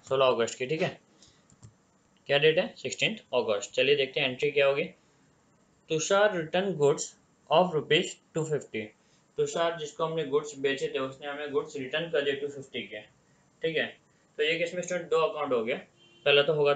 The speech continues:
तुषार account, Okay, इसे highlight कर देता हूँ मैं। ठीक है, next होगा, अ, return goods, मतलब return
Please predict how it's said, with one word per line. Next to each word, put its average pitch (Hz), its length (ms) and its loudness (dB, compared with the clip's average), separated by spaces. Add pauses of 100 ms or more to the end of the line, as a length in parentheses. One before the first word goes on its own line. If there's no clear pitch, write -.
तुषार 143 260 0
account, 147 340 0 (2500)
Okay, 123 200 -2 (1200)
इसे - 140 -2
highlight 120 300 0
कर 135 140 2
देता 131 180 -4
हूँ 135 80 -6
मैं। 147 120 -8 (2250)
ठीक 135 100 -6
है, 131 80 0
next 143 280 0
होगा, 139 180 4
अ, - 960 -2
return 151 320 0
goods, 120 280 0
मतलब 147 260 0
return 151 320 4